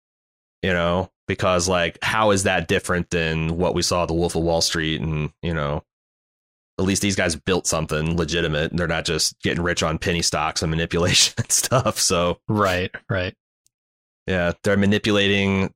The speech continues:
Speaker 1: our need for, uh, community and the fact that we don't have any. Um, it's interesting because especially since, like, you know, a lot of people, rightfully so, are lauding this inter-, this age we're going into, like, where people can work from home and telecommute. Again, I know I'm leaving out a lot of service jobs and factory jobs and stuff, but, like,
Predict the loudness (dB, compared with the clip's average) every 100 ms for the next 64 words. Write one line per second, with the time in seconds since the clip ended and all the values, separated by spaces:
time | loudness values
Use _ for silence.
0 | -2 0 2 4 4 4 2 2 4 6
1 | 6 4 2 0 0 0 2 2 2 0
2 | 0 -2 -4 -4 -2 0 0 0 2 0
3 | 2 0 0 -2 0 0 -2 -4 -6 _
4 | _ _ _ _ -6 -2 -2 -2 -2 -4
5 | -8 _ _ _ _ -20 -20 _ _ _
6 | _ 0 2 2 2 2 4 4 4 4
7 | 2 4 4 4 4 4 4 4 6 6
8 | 4 2 2 2 4 4 2 0 2 4
9 | 4 4 4 4 4 2 2 2 0 0
10 | 0 0 2 0 0 0 0 2 2 2
11 | 0 0 0 2 2 0 0 0 -2 0
12 | 2 0 0 0 2 2 0 0 0 0
13 | 0 0 0 0 0 0 2 0 -2 0
14 | 2 2 2 2 0 0 0 2 0 0
15 | 0 0 0 0 2 2 2 2 0 0
16 | 0 -2 -2 0 2 0 0 0 2 2
17 | 2 0 2 0